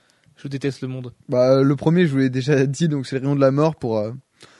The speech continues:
Speaker 2: pour faire une bonne transition entre le monde du comics et, et le monde du comics underground. Euh, vous l'avez en français, édité chez, euh,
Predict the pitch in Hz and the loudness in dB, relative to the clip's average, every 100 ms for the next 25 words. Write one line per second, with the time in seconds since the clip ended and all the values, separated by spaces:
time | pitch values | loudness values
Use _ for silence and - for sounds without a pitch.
0 | _ _ _ 113 - 123 127 131 151 131 | _ _ _ -6 0 2 2 2 0 0
1 | 139 131 - 151 143 - 123 123 135 135 | -2 -2 -4 -6 -6 -4 -4 -4 -4 -6
2 | 131 147 147 160 147 123 117 104 92 - | -4 -2 -2 -4 -4 -2 -2 -4 -6 -4
3 | 131 139 147 127 120 135 127 131 123 117 | -4 -2 -2 -4 -2 -2 -2 -4 -2 -2
4 | 127 175 220 _ _ _ - - _ - | -2 -4 -6 _ _ _ -20 -20 _ -2
5 | 117 120 117 120 123 131 120 135 127 143 | 2 2 2 0 2 0 0 -4 0 2
6 | 143 120 123 123 - 113 110 110 | 2 -2 -6 -6 -2 0 2 0